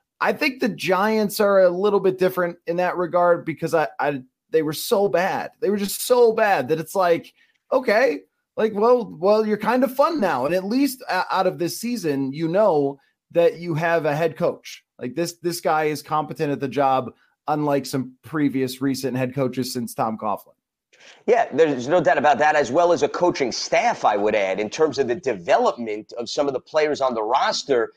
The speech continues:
Speaker 2: to really get what you can out of them, because the Giants have exceeded expectations, Matt. That's pretty much what you laid out. I don't think anybody really thought that they would be in this position where they're the magic number of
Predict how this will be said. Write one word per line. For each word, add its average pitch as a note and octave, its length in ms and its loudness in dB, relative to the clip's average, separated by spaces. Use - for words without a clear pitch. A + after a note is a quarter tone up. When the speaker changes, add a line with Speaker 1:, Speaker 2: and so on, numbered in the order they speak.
Speaker 2:
to D#3 120 0
really D3 420 2
get D3+ 240 -4
what C3+ 260 -2
you C3 140 -4
can C3+ 440 -2
out F#3 240 2
of A2+ 120 -2
them, G#2+ 200 -4
because C#3 320 -4
the F#3 80 -4
Giants A3 320 0
have F#3 80 0
exceeded D#3+ 400 0
expectations, D#3+ 760 -2
Matt. G2 220 -8
That's C3+ 160 -2
pretty E3 220 -4
much D#3+ 160 -2
what D3 200 0
you D#3 120 4
laid D3+ 240 2
out. G#2+ 240 2
I A2+ 80 0
don't C3+ 100 -2
think C3 140 -4
anybody D3 480 2
really C3+ 320 -2
thought C#3 320 2
that C3+ 240 0
they C#3 220 -2
would C3 260 -4
be D3+ 180 -2
in D3 100 -2
this B2+ 160 -4
position A2+ 880 -4
where A#2 420 2
they're C#3 380 2
the B2 60 -2
magic C3+ 480 -4
number B2+ 280 -2
of G2+ 80 -6